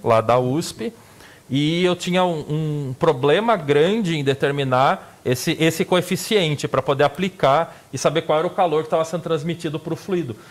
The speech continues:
pra saber se ele ia evaporar, porque se o calor tá muito alto,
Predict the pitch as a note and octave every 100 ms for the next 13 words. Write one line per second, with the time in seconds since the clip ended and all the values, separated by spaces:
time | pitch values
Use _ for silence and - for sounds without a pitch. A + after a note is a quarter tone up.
0 | - C#3+ C#3 D#3+ D3+ - D#3 E3 A3 F3+
1 | F3 - C#3 A#2 B2 A3 - - - -
2 | C#3 C#3+ E3 D3+ G3+ B3 G#3+ F3 - A#2+
3 | C3+ G3 F3+ A2+